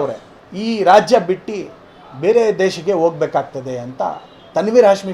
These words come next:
ಪೀರಾ ಅವರು ಹೇಳಿದ್ದಾರೆ. ನಾನು ಸಹ ಇದು ಒಂದೇ ಹೇಳೋದು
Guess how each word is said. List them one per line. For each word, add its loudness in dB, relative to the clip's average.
ಪೀರಾ -4
ಅವರು -4
ಹೇಳಿದ್ದಾರೆ. -6
ನಾನು 0
ಸಹ 2
ಇದು -8
ಒಂದೇ 0
ಹೇಳೋದು 0